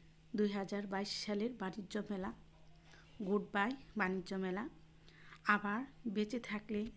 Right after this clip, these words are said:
দেখা হবে দুই হাজার তেইশ সালে, যদি আল্লাহ পাক বাঁচিয়ে রাখে, তাহলে আবার বাণিজ্য মেলার সঙ্গে দেখা হবে। তো গুড বাই, আজকের মতো বাণিজ্য মেলা।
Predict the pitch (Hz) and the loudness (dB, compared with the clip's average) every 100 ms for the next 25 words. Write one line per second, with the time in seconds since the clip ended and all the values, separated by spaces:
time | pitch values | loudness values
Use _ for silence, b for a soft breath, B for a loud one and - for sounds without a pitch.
0 | - 202 202 214 202 196 208 262 - - | -2 -2 0 0 0 -2 -2 -4 -10 -12
1 | - 202 196 180 214 240 - - 233 208 | 0 0 2 -2 -2 -4 -8 -6 -2 0
2 | - - 190 202 285 - B B B B | 2 2 2 0 -4 -10 B B B B
3 | B B B B 226 220 220 226 196 190 | B B B B 4 4 4 0 0 0
4 | 196 202 220 - - 208 202 214 190 180 | -2 -2 -4 -4 -2 -2 0 0 0 0
5 | 160 226 302 - - - - - - - | 0 0 0 -4 -20 -20 -20 -20 -14 0
6 | 190 180 180 190 226 - 190 196 208 202 | 0 0 -2 -4 -6 -2 0 0 -2 -2
7 | 190 190 190 185 185 190 - 190 185 208 | -2 -2 -2 0 -2 -4 -4 -4 -2 -2
8 | 180 180 196 165 190 208 208 - - B | -2 -4 -6 -4 -6 -6 -12 -14 -20 B
9 | B B B B B B 208 175 196 175 | B B B B B B -6 -2 -2 -2
10 | - 208 311 - - - - - - 214 | 0 0 0 -6 -20 -20 -20 -8 -2 -2
11 | - - 202 190 190 208 190 180 175 - | -2 -2 0 0 -2 -2 -2 -2 -4 -4
12 | 180 180 170 | -4 -2 -2